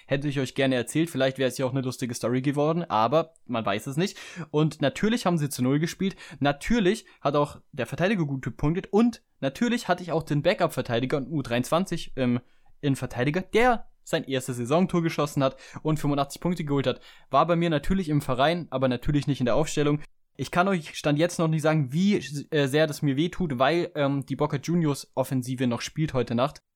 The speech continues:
Ähm, deswegen, ich hoffe, dass es nicht ganz so schmerzhaft wird. Aber das ist auf jeden Fall D N P der Woche, hat mein komplettes Team gekillt, obwohl sie zu null gespielt haben.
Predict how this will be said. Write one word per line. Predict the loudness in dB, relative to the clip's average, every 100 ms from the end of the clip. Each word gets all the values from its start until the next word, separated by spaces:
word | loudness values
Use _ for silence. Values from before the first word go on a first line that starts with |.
| _ _ -4
Ähm, | 0
deswegen, | 0 0 0 0
ich | 0
hoffe, | 0 0
dass | 0 0
es | -2
nicht | -4 0
ganz | -2 -2
so | -2
schmerzhaft | -2 -2 -2 -4
wird. | -2 -2 _ _
Aber | 0 2
das | 2
ist | 0
auf | 0
jeden | 0
Fall | 0
D | 2
N | 0
P | 2
der | 2
Woche, | 2 0 -4 -4
hat | -6 -2
mein | -2
komplettes | -2 -2 -4 -2
Team | -2 0
gekillt, | 0 -2 -2
obwohl | -2 0
sie | 0 0
zu | 0
null | 0
gespielt | 0 -2 -2 0
haben. | -2